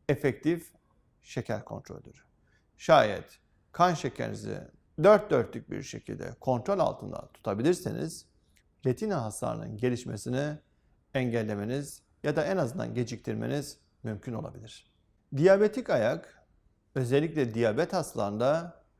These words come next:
ayak parmaklarında ve bilhassa baş parmakta veya topuk çevresinde ortaya çıkan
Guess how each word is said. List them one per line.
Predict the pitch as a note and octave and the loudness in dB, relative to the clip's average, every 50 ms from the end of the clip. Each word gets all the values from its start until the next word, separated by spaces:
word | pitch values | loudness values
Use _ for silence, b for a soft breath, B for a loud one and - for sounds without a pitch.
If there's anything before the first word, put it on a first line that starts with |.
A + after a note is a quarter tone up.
| _ _ _ _ _ - | _ _ _ _ _ 0
ayak | B2 A#2+ D3 F3+ F#3 - - | 2 4 4 2 0 0 0
parmaklarında | D#3+ B2 A#2 A2 A2 G#2+ - A#2 A2 G#2+ G#2 G#2 | 0 0 0 0 -4 -6 -4 -6 -4 -4 -2 -2
ve | A#2+ A2+ A2+ A2 A#2 A2 C3 | 0 -2 -2 -2 -6 -6 -6
bilhassa | G3 F#3 F3 D3+ B2 A2 - - - A#2 A2+ G#2+ - - - - _ _ _ _ _ _ _ - | -6 -4 -2 -2 -4 -4 -4 -4 0 0 0 0 -2 -6 -10 -16 _ _ _ _ _ _ _ -14
baş | - C3+ D3+ A3 G#3 - - - | -8 -4 -2 -2 -2 -4 -4 -2
parmakta | - C3 A2+ G#2 G2+ G#2 G#2 - - - B2+ D3+ E3 F3+ G3 G#3+ - _ _ _ _ _ _ _ _ _ _ - | 0 0 0 0 -2 -6 -8 -8 -6 -4 -4 -2 -4 -6 -10 -14 -18 _ _ _ _ _ _ _ _ _ _ -12
veya | D#3 D#3 G3+ A#3+ A#3 F#3+ F3+ F#3+ G3+ A3 D4 D4+ - _ _ _ _ _ _ _ _ _ _ | -6 -2 0 0 0 0 0 -2 -2 -6 -8 -14 -18 _ _ _ _ _ _ _ _ _ _
topuk | - - A2+ - G#2+ G#2 - | -16 -14 -10 -8 -8 -8 -8
çevresinde | - - B2+ A#2 A2+ A2+ A2+ A2+ - - A#2 - - | -6 -4 -4 -4 -2 -4 -6 -8 -10 -12 -12 -8 -4
ortaya | C#3+ C#3 C3+ - - B2+ A2+ - | -4 -4 -4 -4 -6 -6 -6 -6
çıkan | - - - D3 D#3 D#3+ D#3+ D#3 | -6 -2 0 0 0 0 -2 -8